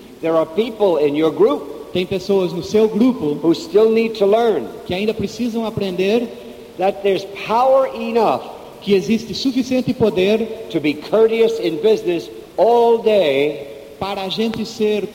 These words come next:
Speaker 2: cortês, bem educado no negócio o tempo, o dia inteiro
Speaker 1: and still go home
Speaker 2: e ainda chegar em casa
Speaker 1: and be a comfort at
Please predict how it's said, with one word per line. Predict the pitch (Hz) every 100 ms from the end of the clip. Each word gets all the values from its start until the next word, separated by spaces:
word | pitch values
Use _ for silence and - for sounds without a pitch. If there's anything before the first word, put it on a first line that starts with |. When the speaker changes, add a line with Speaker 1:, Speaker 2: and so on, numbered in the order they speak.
| -
Speaker 2:
cortês, | 226 220 220 220 226 240 233 - -
bem | 202 226
educado | 202 202 214 220 226 208
no | 202
negócio | 196 190 202 214 -
o | 196
tempo, | 226 233 240
o |
dia | 196 339
inteiro | 262 214 160 123 104
Speaker 1:
and | 151 151
still | - - 233 240
go | 226
home | 226 220 202 147 - - -
Speaker 2:
e | 175
ainda | 196 285 320
chegar | 277 240 190 202
em | 190 165
casa | 165 170 202 226 254 -
Speaker 1:
and | 127 123 120
be | 147 160 -
a |
comfort | 113 - 147 147 156 151 123
at | 127